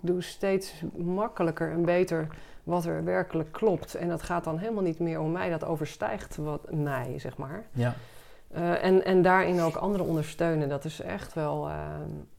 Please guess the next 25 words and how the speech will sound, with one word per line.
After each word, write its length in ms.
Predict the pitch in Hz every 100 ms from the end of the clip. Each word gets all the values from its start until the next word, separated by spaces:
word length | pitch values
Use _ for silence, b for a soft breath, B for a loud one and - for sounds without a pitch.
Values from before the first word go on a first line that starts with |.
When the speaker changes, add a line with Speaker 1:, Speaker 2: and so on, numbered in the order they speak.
| -
Speaker 1:
ja, 160 | 175 165
Speaker 2:
Heel 120 | 113
betekenisvol. 640 | 110 123 117 113 - 101
Speaker 1:
heel 220 | 165 165
betekenisvol 800 | 156 - 170 165 - 160 156 147
en 160 | 160 156
waardevol. 640 | 151 151 156 - 156 156
En, 100 | 151
Speaker 2:
Ja. 240 | 160 135 - B B B B B B B B -
Speaker 1:
en 160 | - 156
dus 180 | 156 165
dat 180 | 160
zei 260 | - 170 170
je 80 | 156
mooi, 380 | 165 180 175 151
ja, 120 | 143
dat 160 | 147
je 80 | -
mensen 380 | 156 160 156 156
helpt 320 | 156 156 156
zien 380 | - - 165 156
wie 120 | 156
ze 140 | 156 156
zijn. 440 | - 160 196 254 -
Speaker 2:
Ja. 280 | - 117 127